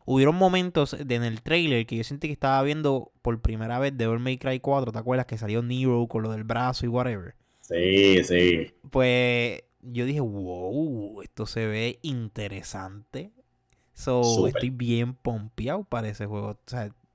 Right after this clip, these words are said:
Speaker 1: no, no tengo ni palabras para describirte.
Speaker 2: Sí. Sí, si son fan de, de, de la franquicia, eh, ¿te acuerdas de los summons, verdad?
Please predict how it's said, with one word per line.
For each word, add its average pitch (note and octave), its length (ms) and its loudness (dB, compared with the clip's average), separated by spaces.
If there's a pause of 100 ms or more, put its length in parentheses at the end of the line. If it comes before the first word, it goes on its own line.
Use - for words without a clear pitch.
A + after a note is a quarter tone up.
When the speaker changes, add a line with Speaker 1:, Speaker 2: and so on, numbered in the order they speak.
(100)
Speaker 1:
no, A2+ 300 -10
no C3+ 200 -6
tengo D#3 220 -4
ni D3+ 120 -6
palabras G#2+ 600 -8
para G2+ 160 -10
describirte. G2+ 720 -14
Speaker 2:
Sí. - 180 -16 (440)
Sí, B2 240 0
si A2 160 4
son A2 320 8
fan C3 200 12
de, B2+ 200 12
de, A#2+ 160 12
de A#2 140 8
la A2+ 100 10
franquicia, G#2+ 840 6 (300)
eh, G2 180 8
¿te G2 60 4
acuerdas F#2+ 240 6
de G#2+ 80 10
los - 140 8
summons, G2+ 500 6
verdad? A#2 280 4